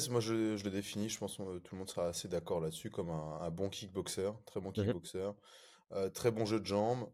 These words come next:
Speaker 1: euh, capable de changer de garde. Il nous a montré une très belle anglaise, je trouve, euh, sur le, le, le premier combat contre, euh, Ortega.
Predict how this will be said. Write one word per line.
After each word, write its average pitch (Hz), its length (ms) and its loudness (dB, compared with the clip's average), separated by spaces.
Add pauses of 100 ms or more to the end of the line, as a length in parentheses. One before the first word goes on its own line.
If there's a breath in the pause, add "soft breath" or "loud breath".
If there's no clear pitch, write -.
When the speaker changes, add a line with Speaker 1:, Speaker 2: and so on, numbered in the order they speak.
(160)
Speaker 1:
euh, 98 680 2
capable 101 360 2
de 101 60 0
changer 98 280 2
de 92 60 -4
garde. 98 340 2 (1400 soft breath)
Il 104 100 0
nous 104 180 4
a 107 60 8
montré 107 760 4
une 98 300 -2 (580)
très - 200 8
belle 156 180 10
anglaise, 127 360 6
je 123 100 2
trouve, 120 380 -4
euh, 107 260 6
sur 104 160 0
le, 101 200 4
le, 98 140 -2
le 95 160 -2
premier 113 380 0
combat 107 240 2
contre, 104 300 -4
euh, 92 280 4
Ortega. 95 600 0